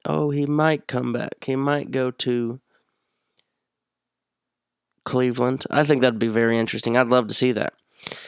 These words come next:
Uh, the Saturday night games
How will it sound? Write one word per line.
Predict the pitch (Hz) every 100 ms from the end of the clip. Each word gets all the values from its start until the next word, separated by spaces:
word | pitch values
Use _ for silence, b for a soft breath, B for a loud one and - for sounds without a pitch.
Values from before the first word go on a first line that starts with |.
| B -
Uh, | 123 123 123 127 - _ _ _ _ _ _ _ - _ _
the | 123
Saturday | 147 151 151 147
night | 147 143
games | 131 139 139 143 139 -